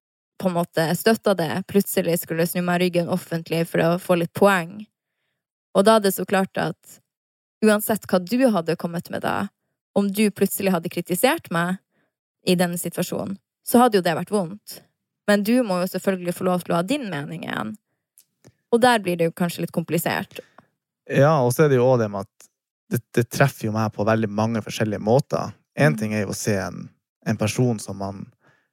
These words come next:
Speaker 2: elsker, og som man bryr seg veldig mye om, gå igjennom det. Og det er jo trist i seg selv. Og så er det jo, eh, den følelsen av å bli angrepet av så mange hold,
Speaker 1: Mm.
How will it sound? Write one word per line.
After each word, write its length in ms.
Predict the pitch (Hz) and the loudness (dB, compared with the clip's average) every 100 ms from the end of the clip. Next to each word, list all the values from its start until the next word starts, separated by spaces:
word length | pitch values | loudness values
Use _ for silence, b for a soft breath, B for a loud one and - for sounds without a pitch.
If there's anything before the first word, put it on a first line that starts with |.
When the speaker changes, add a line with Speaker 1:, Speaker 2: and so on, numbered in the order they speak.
| - | -2
Speaker 2:
elsker, 300 | 117 113 117 | -2 0 -4
og 60 | 101 | -4
som 100 | 104 | -4
man 100 | 107 | 2
bryr 140 | 143 | 2
seg 120 | 139 | 2
veldig 160 | 101 101 | -4 -4
mye 180 | 110 151 | -2 -2
om, 120 | 113 - - _ _ _ - | -4 -10 -14 _ _ _ -6
gå 200 | 123 120 | 0 2
igjennom 320 | 104 107 92 - | 2 -4 -6 -8
det. 120 | 85 110 - | -8 -8 -12
Og 120 | - 113 | -6 2
det 100 | 135 | 2
er 160 | 123 104 | 4 0
jo 100 | 101 | -4
trist 300 | - 104 - | -8 -8 -10
i 60 | |
seg 120 | - | -8
selv. 360 | 104 151 - 120 - _ _ _ _ _ _ _ _ - | 0 0 0 -8 -16 _ _ _ _ _ _ _ _ -4
Og 100 | 131 | -2
så 220 | 117 147 139 | 4 6 6
er 160 | 127 | 6
det 140 | 113 107 | 2 0
jo, 320 | 104 104 98 _ _ _ _ _ _ _ _ _ _ _ _ _ - | 0 -2 -4 _ _ _ _ _ _ _ _ _ _ _ _ _ -6
eh, 180 | 113 104 | -4 -2
den 140 | 113 | -2
følelsen 500 | 107 120 131 117 - | 2 4 4 2 -8
av 120 | 98 | -6
å 60 | 107 | -6
bli 120 | 107 - | -6 -4
angrepet 460 | 123 151 135 95 | -2 0 -2 -4
av 80 | - | -10
så 220 | - 117 | -4 -4
mange 220 | 104 110 98 | -2 -6 -4
hold, 360 | 117 113 104 104 _ _ _ - | 0 0 -4 -16 _ _ _ -10
Speaker 1:
Mm. 400 | 220 196 196 | -8 -8 -12